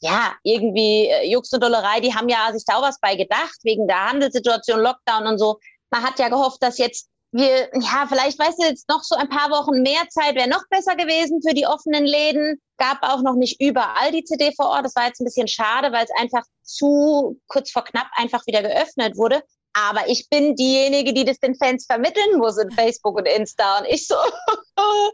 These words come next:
und so, und jeder denkt, „Oh, warum verschiebt die das jetzt nochmal?“ Also ich hoffe, es verstehen alle Leute, dass ich mir das nicht überlegt habe, weil ich irgendwie Langeweile hatte.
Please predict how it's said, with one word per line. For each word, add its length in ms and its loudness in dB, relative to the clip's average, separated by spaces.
und 180 2
so, 340 2
und 100 0
jeder 280 0
denkt, 200 -2
„Oh, 320 2
warum 320 -2
verschiebt 380 -8
die 60 -8
das 140 -2
jetzt 220 -4
nochmal?“ 360 -2
Also 60 -6
ich 80 -6
hoffe, 180 0
es 80 -8
verstehen 360 0
alle 220 0
Leute, 300 0
dass 180 -2
ich 140 -6
mir 100 0
das 140 -4
nicht 160 0
überlegt 460 0
habe, 140 -4
weil 120 0
ich 160 -4
irgendwie 340 0
Langeweile 540 0
hatte. 220 -2